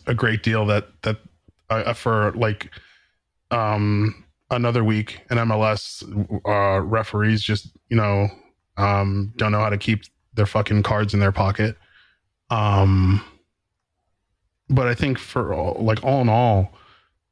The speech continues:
um, like, I, I don't think you can't, you, you can't not be proud of the performance the team put on. Like, could we have scored more goals? Yeah, I mean, it's just the nature of sports. But, like,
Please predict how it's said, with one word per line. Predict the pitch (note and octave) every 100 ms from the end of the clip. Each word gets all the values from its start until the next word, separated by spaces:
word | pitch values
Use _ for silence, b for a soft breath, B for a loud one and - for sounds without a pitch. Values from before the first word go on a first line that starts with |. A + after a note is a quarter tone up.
| _
um, | A2+ G#2 G2+ G2 G2 F#2+ F#2+ F#2+ _ _ _ _ _ _ _ _ _ _
like, | B2 A#2
I, | G#2 G#2
I | G#2+
don't | G#2 A2 B2 A#2 _ _ _
think | - A#2+ -
you |
can't, | A2+ - A2+ F#2 - _ _
you, | B2 A2+ E2+ - _ _
you | A2+ - - - _ _ _
can't | - E3+ G#2+
not | A2 A2+ A#2
be | A2+
proud | - A2 G#2
of |
the | G2
performance | F#2+ G#2 G#2 G#2 G#2
the |
team | G2+ G2+
put | G2 F#2+
on. | F#2+ F#2 F#2+ _
Like, | G2+ G2+ - _ - -
could | - B2
we |
have | B2
scored | - C3+
more | C#3+
goals? | C#3+ D3+ D3+
Yeah, | D3 G#2
I | A2+
mean, | A2 A2
it's | G2 -
just | A2+ -
the |
nature | A2 G#2+ -
of | G2+
sports. | A2+ G2
But, | - E2
like, | G2+ G2